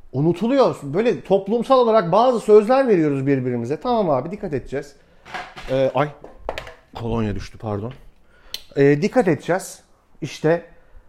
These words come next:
daha duyarlı olacağız falan filan. Herkes abi tweetler, storyler falan. Abi sonra bir bakıyorsun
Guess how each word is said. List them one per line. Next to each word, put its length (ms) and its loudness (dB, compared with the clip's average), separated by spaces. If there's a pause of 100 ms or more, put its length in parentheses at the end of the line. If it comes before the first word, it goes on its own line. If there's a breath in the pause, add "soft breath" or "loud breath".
(160)
daha 240 6
duyarlı 400 10
olacağız 480 0
falan 320 0
filan. 180 -4
Herkes 380 -2
abi 300 0
tweetler, 560 0
storyler 500 2
falan. 380 -6
Abi 260 2
sonra 280 0
bir 60 -2
bakıyorsun 520 -6